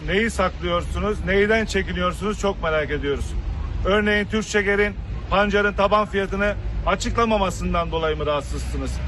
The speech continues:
Bakın, pancar üreticileri pancarlarını fabrikalara dökmeye başladı. Ne kadara satacaklarını bilmiyorlar. Üretimde bir düşüklük mü var?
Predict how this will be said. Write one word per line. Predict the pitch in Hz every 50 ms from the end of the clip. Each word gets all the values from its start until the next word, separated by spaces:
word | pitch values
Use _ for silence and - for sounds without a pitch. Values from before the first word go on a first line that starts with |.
| - - - - - -
Bakın, | 180 196 190 214 202
pancar | 180 190 196 202 202 208 208
üreticileri | 202 208 202 190 - - - 190 196 196 190 190 196 185 185 - - - - - - - -
pancarlarını | 175 196 208 202 202 202 202 202 208 202 196 202 202 202 196
fabrikalara | - 185 190 190 - 214 190 196 196 190 190 185
dökmeye | 196 190 190 - 202 208 202 196
başladı. | 190 185 180 - - 190 185 214
Ne | 208 208
kadara | 196 208 208 214 220 214
satacaklarını | - 196 190 196 202 185 196 190 - - 202 196 190 208 220 196
bilmiyorlar. | 208 190 170 170 165 156 151 147 139 131 123 - - - - - - - - 170
Üretimde | 180 214 214 190 226 220 226 226 208
bir | 226 214 196
düşüklük | 214 208 - 226 - - 233 233 - 214
mü | 208 196
var? | 180 160 143